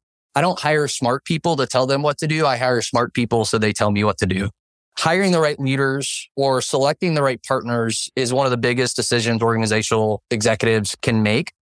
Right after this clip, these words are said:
to ensure they're meeting today's challenges and preparing for the future. And the leaders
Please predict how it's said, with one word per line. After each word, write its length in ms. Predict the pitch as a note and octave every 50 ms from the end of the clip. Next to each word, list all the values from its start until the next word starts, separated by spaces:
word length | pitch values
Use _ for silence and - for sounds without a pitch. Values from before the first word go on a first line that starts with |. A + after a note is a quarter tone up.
| _ -
to 80 | - C#3
ensure 340 | B2+ A#2 - - C3+ C3+
they're 180 | B2+ B2 B2 A#2
meeting 540 | A2+ A2+ A#2+ A#2+ A#2+ A#2+ A#2+ A#2 A#2 A2+ A2 -
today's 260 | - A#2+ A#2 A2 G#2+
challenges 520 | - - A2 G#2+ A2+ A2 G#2+ A2 G#2+ G2+ G#2+
and 140 | G#2+ G#2
preparing 380 | - - G#2 G2 G#2+ G#2 G2+ F#2
for 80 | - G#2
the 100 | F#2+ F2
future. 500 | - A2 G#2+ - - D#2+ A#1+ C2+ - - _ _ _ _
And 200 | - - D#3 D#3+
the 60 | D#3 D3
leaders 600 | D3 D#3+ F#3+ G#3 G#3 G3 F3+ D#3+ C3+ - -